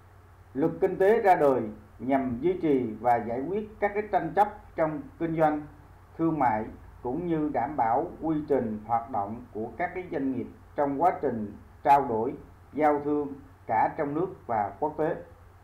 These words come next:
Ngành luật kinh tế cung cấp cho sinh viên những kiến thức và những kỹ năng chuyên sâu về pháp luật, thực tiễn pháp lý, pháp luật trong kinh doanh, khả năng nghiên cứu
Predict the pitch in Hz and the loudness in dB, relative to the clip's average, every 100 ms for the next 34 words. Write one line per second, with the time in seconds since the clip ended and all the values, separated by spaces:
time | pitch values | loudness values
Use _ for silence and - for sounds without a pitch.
0 | - - - - - - - - - - | -20 -20 -20 -20 -20 -18 -20 -20 -20 -20
1 | - - - - 123 151 151 151 143 180 | -14 -14 -14 -16 2 4 6 4 4 -2
2 | 180 190 226 - - - - - 202 202 | 2 4 4 2 -6 -20 -20 -2 2 2
3 | 185 233 - - 190 175 - 180 170 175 | 6 4 4 -2 2 2 2 -4 -2 -2
4 | 175 165 143 143 - 226 220 240 - - | -2 -4 -2 -4 0 -2 0 -2 -4 -20
5 | - 120 131 127 117 117 135 156 123 165 | -16 0 2 2 0 -4 -6 -6 -4 -4
6 | 185 160 156 175 170 170 160 156 147 - | -4 -6 -8 -6 -6 2 2 2 -2 -12
7 | - 120 127 113 110 190 147 123 - - | -14 -4 -2 -2 0 0 0 -2 -4 -18
8 | - - - - - 147 143 - 131 127 | -20 -20 -20 -20 -10 -4 -4 0 0 0
9 | 165 - 190 185 190 214 - - - - | -2 2 2 4 2 2 -4 -16 -20 -20
10 | - - - 214 226 147 127 - - 156 | -20 -20 2 2 2 0 -2 -4 -6 -4
11 | 151 135 - - 165 156 151 147 143 - | -4 -8 -12 -6 -2 2 2 0 -10 -18
12 | - - - - - 135 135 180 175 165 | -20 -20 -20 -20 -10 2 2 2 -2 -4
13 | 156 151 175 170 160 190 220 | -6 -8 -6 -6 -2 -2 -2